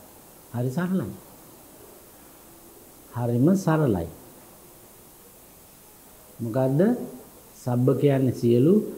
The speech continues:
සියලුම පාප සිතුවිලි ඉවත් කරගන්න. කවුරු හරි කරාද? එතෙක් මෙතෙක් ලෝකේ,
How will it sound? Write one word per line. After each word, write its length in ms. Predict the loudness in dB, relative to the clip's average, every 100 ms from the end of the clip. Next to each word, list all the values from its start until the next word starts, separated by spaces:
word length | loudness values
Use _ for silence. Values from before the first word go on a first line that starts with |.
| -16 -20 -20 -20 -16
සියලුම 520 | 0 4 6 6 6 4 2
පාප 440 | 0 0 0 0 -2 -4
සිතුවිලි 680 | -2 -2 0 0 2 2 2 0 -6 -16 -20 -20 -20 -20 -20 -20 -20 -20 -20 -20 -14
ඉවත් 240 | -10 -10 -12
කරගන්න. 400 | -14 -14 -16 -18 -20 -20 -20 -20 -20 -20 -20 -20 -20 -20 -20 -20 -20 -20 -20 -20 -20 -20 -20 -20 -20 -20 -20 -18
කවුරු 280 | -8 -2 0
හරි 140 | 0
කරාද? 380 | 0 0 -2 -2 -6 -10 -20 -20 -20 -20 -20 -20 -20 -20 -20 -20 -20 -20 -20 -20 -20 -20 -20 -14
එතෙක් 260 | -10 -4 -4
මෙතෙක් 340 | -2 -2 -2 -2
ලෝකේ, 540 | 0 4 4 2 -2